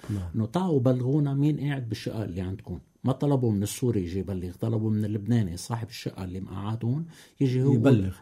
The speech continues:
Speaker 2: "عندي ثلاث عيال مكونين من عشر أشخاص
Speaker 1: أوكي.
Speaker 2: قاعدين بهالشقة". برج حمود صارت،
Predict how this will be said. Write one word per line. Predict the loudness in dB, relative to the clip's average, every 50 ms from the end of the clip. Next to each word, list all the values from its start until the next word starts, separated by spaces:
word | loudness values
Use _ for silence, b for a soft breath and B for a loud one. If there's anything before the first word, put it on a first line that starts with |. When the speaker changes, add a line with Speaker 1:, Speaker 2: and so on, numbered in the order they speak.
| -6 -2
Speaker 2:
"عندي | 2 2 4 4 2
ثلاث | 2 2 0 -2 0 0
عيال | 0 2 2 2 2 2 0 -2 -4 -4
مكونين | -4 -6 -4 -4 -4 -2 -2 0 2 2 4
من | 4 2 2
عشر | 0 -2 -4 -4 -4 -4 -4
أشخاص | -4 -6 -4 -4 -4 -4 -4 -6 -10 -12 -12 -8 -6
Speaker 1:
أوكي. | -6 -6 -4 -4 -2
Speaker 2:
قاعدين | -2 0 2 4 4 4
بهالشقة". | 2 2 0 -2 -4 -6 -8 -10 -10 -10 -16 -20 B B B B B B B B -4
برج | -4 -4 -2
حمود | -2 0 2 2 2 0
صارت، | 0 -2 -2 -2 0 -2 -2 -4